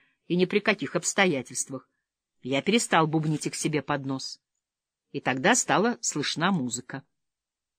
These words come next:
Где-то играл реквием Верди. Теперь я часто узнавал классику и каждый раз удивлялся своим обширным познаниям в этой области. Кажется, музыку слушали этажом выше. А может быть, и за стеной.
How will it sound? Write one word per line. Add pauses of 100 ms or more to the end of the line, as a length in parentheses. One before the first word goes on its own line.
(800)
Где-то
играл
реквием
Верди. (760)
Теперь
я
часто
узнавал
классику
и
каждый
раз
удивлялся
своим (220)
обширным
познаниям
в
этой
области. (880)
Кажется,
музыку (520)
слушали
этажом
выше. (1200)
А
может
быть,
и
за
стеной.